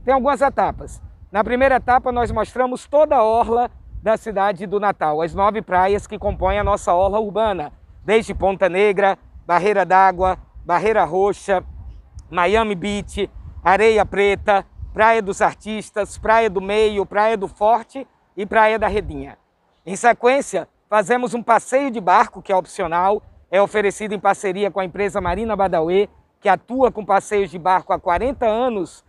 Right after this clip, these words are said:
cerca de quarenta anos aqui em Natal, uma empresa muito experiente em passeios náuticos.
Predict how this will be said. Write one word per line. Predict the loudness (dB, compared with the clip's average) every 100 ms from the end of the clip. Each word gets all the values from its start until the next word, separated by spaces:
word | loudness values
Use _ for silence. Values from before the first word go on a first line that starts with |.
| -20 _
cerca | -2 -2 -4
de |
quarenta | 2 2 2 0
anos | 0 0 -4 -2
aqui | -4 -4
em | -6
Natal, | -6 -2 -2
uma | -2
empresa | -4 -6 -4 -6 -8 _ _ _
muito | -2 0 -2
experiente | 0 2 2 0 -2 -4
em |
passeios | -2 -4 -2 -4 -2
náuticos. | 0 0 -2 -10 -12